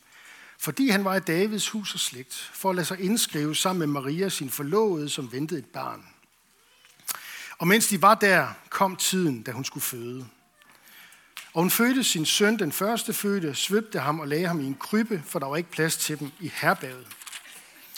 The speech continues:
I den samme egen var der hyrder, som lå ude på marken og holdt nattevagt over deres jord.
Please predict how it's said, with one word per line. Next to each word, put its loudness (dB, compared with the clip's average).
I -2
den 4
samme 6
egen 2
var 2
der 2
hyrder, 4
som -2
lå 2
ude 4
på -4
marken 0
og -10
holdt -8
nattevagt 2
over -10
deres -6
jord. -4